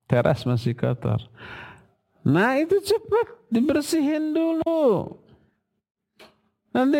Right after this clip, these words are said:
keburu ada tamu. Tenang, mah, siap laksanakan. Delapan enam.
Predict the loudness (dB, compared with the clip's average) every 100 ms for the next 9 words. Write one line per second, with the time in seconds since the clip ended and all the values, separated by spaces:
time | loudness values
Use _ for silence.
0 | 2 0 2 2 4 4 4 2 0 0
1 | 2 0 0 0 0 0 0 -2 -4 _
2 | _ _ _ _ _ _ 0 2 4 4
3 | 4 2 2 0 2 0 -2 0 2 2
4 | 0 -2 -2 -4 -2 -2 -2 -4 -4 -6
5 | -6 -8 -6 0 0 0 -2 -2 -2 -2